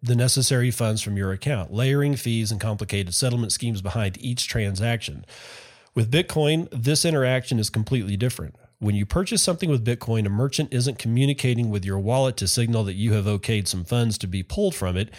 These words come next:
You sign your private key, sending a combination of one or more U T X Os to the wallet address of the merchant, pushing your funds to them, and receiving change from the Bitcoin network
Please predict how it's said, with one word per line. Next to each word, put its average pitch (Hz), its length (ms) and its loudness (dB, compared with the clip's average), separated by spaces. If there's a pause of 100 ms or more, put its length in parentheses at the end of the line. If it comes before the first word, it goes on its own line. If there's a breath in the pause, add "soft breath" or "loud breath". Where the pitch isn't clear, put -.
(280 loud breath)
You 151 220 4
sign 139 380 2
your 101 240 0
private 165 440 2
key, 110 260 2
sending 147 480 2
a 107 100 0
combination 127 720 2
of 87 120 0
one 135 200 2
or 147 80 2
more 120 240 2
U 110 160 2
T 123 220 0
X 120 200 -2
Os 101 280 0
to 131 160 0
the 147 80 2
wallet 127 320 2
address 101 420 0 (120)
of 139 200 2
the 139 80 0
merchant, 143 500 -2 (440 loud breath)
pushing 127 560 2
your 110 320 2
funds 107 400 2
to 202 280 2
them, 82 460 -2
and 110 180 0
receiving 117 540 2
change 139 480 2
from 120 160 -2
the 107 80 2
Bitcoin 110 520 -2
network 104 580 -2